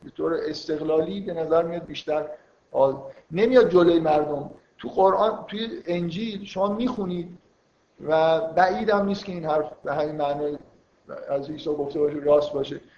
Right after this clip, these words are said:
معجزه می‌کنه، میگه به مردم نگو. یعنی چی؟ پیغمبرا که اینجوری معجزه نمی‌کردن. پ-، معجزهٔ پیغمبرا این بود که جلوی مردم، اصلاً خداوند یه، اه، ابزا-، یه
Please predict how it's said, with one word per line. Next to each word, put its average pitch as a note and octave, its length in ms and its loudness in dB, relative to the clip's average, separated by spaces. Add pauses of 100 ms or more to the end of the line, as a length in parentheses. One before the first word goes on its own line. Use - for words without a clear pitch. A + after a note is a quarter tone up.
(120)
معجزه G3 480 4
می‌کنه، A#3+ 320 0
میگه A3+ 180 -4
به A3 80 2
مردم G3 400 4
نگو. F#3 160 0 (2250)
یعنی F3+ 280 0
چی؟ F3+ 100 -10
پیغمبرا F3+ 500 4
که A3+ 100 2
اینجوری G#3+ 240 -6
معجزه F#3+ 420 0
نمی‌کردن. D3 540 -4 (260)
پ-، D#3 300 -6
معجزهٔ F3 480 2
پیغمبرا F3+ 540 2
این A3 120 -4
بود A3 140 -10
که G#3 80 -14
جلوی F#3+ 260 2
مردم، F3 520 6 (760)
اصلاً D#3+ 180 0
خداوند G3 640 6
یه، A3 300 8 (400)
اه، C#3+ 360 2 (840)
ابزا-، D#3+ 500 2
یه G3+ 340 4